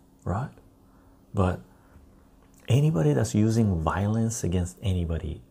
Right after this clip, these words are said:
else is wrong. May they be left, right, center, up, down, white, black, green, yellow, blue, whatever they may be. That's the simple fact.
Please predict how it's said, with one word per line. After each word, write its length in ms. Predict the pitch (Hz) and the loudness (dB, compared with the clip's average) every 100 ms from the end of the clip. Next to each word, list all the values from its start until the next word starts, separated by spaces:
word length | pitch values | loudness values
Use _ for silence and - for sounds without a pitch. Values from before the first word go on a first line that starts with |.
| - | -4
else 540 | 92 - - - - - - - - - - - | -2 -2 -6 -10 -12 -16 -20 -20 -20 -20 -20 -2
is 360 | 95 95 92 - - - _ | 2 2 0 -6 -20 -20 _
wrong. 640 | - 80 80 80 73 73 80 - - - - | -6 -2 -2 -2 -4 -8 -14 -20 -20 -20 0
May 160 | 92 | 2
they 180 | 85 82 | 4 2
be 220 | 80 80 | 0 -2
left, 540 | 73 80 120 123 - - | -2 0 0 -2 -8 -10
right, 460 | 107 90 101 104 - | 0 2 2 -2 -8
center, 840 | - - 107 110 95 95 92 92 - - | -8 -4 -4 0 2 2 0 -4 -10 -4
up, 300 | 107 - - 92 87 | -4 -4 -4 -2 2
down, 520 | 92 101 95 90 90 - - - - - - - _ _ - - - - | 2 2 0 -2 -6 -18 -20 -20 -20 -20 -20 -20 _ _ -18 -18 -20 -6
white, 520 | 80 92 117 - - | 0 2 0 -4 0
black, 520 | 87 104 104 104 - | 6 6 6 0 -2
green, 400 | 98 92 104 101 | 2 4 4 4
yellow, 760 | 87 90 101 101 95 90 82 - - - - | 4 4 4 4 4 4 0 -6 -16 -20 -8
blue, 600 | 101 92 95 95 98 92 101 | 0 4 6 6 4 0 -4
whatever 520 | 92 85 98 98 98 95 | -8 2 4 4 4 2
they 140 | 82 | 2
may 200 | 73 71 | -2 -6
be. 200 | - 78 - - - _ - - | -10 -14 -16 -20 -20 _ -18 -4
That's 220 | 135 139 | -2 -2
the 100 | 107 | -4
simple 580 | - - - 113 113 101 | -4 -4 -2 -2 0 -2
fact. 640 | - - 78 - - | -2 -8 -10 -10 -18